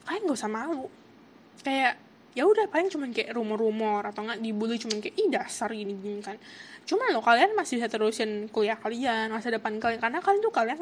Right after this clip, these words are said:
nggak bunting. Kalian cuman udah, ya udah cukup tanggung jawab. Itu pun kalau kalian mau tanggung jawab. Banyak sih kalau misalnya mau dibahas tentang pernikahan, gini-gini. Dan, ya, sebenarnya masa depan sih, masa depan tuh emang gak ada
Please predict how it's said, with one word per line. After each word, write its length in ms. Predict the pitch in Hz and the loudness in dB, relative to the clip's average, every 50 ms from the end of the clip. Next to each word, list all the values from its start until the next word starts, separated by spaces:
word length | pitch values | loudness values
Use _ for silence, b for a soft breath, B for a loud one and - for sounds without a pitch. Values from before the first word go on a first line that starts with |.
| 311 | -2
nggak 100 | 269 226 | -2 -2
bunting. 640 | 208 240 285 302 339 330 330 269 247 240 233 233 254 - B B B B B | 0 -2 -2 -4 -4 -4 -4 -6 -6 -6 -10 -12 -14 -16 B B B B B
Kalian 320 | 247 240 254 302 349 339 | -2 0 2 2 2 0
cuman 320 | 330 285 262 240 226 226 226 | 0 -2 -4 -4 -4 -2 -2
udah, 120 | 233 220 226 | 2 4 6
ya 80 | 214 214 | 6 6
udah 160 | 247 349 339 | 6 6 4
cukup 320 | - 247 - - 302 - - - | 2 0 -2 -2 -2 -2 0 2
tanggung 320 | - 262 247 226 226 220 | 2 4 4 4 2 2
jawab. 320 | - 196 202 220 220 214 - - - - - | 2 2 4 4 2 2 -2 -6 -20 -20 -14
Itu 160 | - 247 220 247 | -10 -6 -6 -4
pun 160 | - 285 302 | -2 -2 0
kalau 160 | 294 277 247 | 0 0 2
kalian 240 | 240 226 233 254 269 | 2 2 0 0 -2
mau 80 | 269 | -2
tanggung 240 | 254 240 226 226 220 | -2 -2 -4 -4 -4
jawab. 240 | 214 202 208 208 202 - - - - - - - - - - - - - - - - - - - - - - - - - - - B B B B B B B B | -4 -2 -2 -2 -4 -6 -12 -20 -20 -20 -20 -20 -20 -20 -20 -20 -20 -20 -20 -20 -20 -20 -20 -20 -20 -20 -20 -20 -20 -20 -20 -20 B B B B B B B B
Banyak 320 | B 240 233 254 285 277 - | B 6 6 6 4 0 -2
sih 160 | - 269 262 | -2 -2 -2
kalau 160 | 254 247 240 | -2 -2 -2
misalnya 240 | 254 254 277 247 233 | 0 0 0 0 0
mau 60 | 233 | 0
dibahas 240 | 233 214 220 233 233 | 0 0 0 0 -2
tentang 240 | 240 233 226 226 220 | -4 -8 -8 -8 -8
pernikahan, 800 | 240 220 220 208 233 226 226 233 220 220 220 220 220 214 214 214 214 214 | -6 -4 -2 0 0 0 0 0 -2 -2 -2 -2 -2 -4 -4 -4 -4 -4
gini-gini. 560 | 214 208 208 202 202 208 202 202 208 214 220 - - - - - - B B B B B B B B B B B B B B - | -4 -4 -4 -4 -4 -4 -4 -4 -6 -8 -10 -12 -16 -20 -20 -20 -14 B B B B B B B B B B B B B B 2
Dan, 480 | - 254 262 302 311 320 320 330 - - - B B B B B B | 6 8 8 8 8 4 0 -2 -2 -4 -4 B B B B B B
ya, 240 | B 226 226 226 226 - - | B -10 -8 -8 -10 -10 -12
sebenarnya 720 | - - 220 220 208 214 220 233 240 240 247 247 240 240 | -10 -8 -6 -6 -4 -4 -4 -6 -6 -6 -6 -6 -8 -8
masa 240 | 233 233 220 240 220 | -8 -8 -6 -4 -4
depan 320 | 214 214 - 226 220 220 | -4 -4 -4 -6 -8 -8
sih, 240 | 226 220 - - 233 | -8 -12 -14 -14 -12
masa 240 | 220 220 - 226 214 | -12 -12 -10 -8 -8
depan 240 | 208 - 226 233 233 | -8 -8 -10 -12 -8
tuh 160 | 262 262 233 | -6 -6 -6
emang 240 | 233 226 220 220 220 | -6 -6 -6 -8 -4
gak 160 | 220 220 220 | -2 -2 -2
ada 240 | 214 214 220 - | 0 -2 -4 -6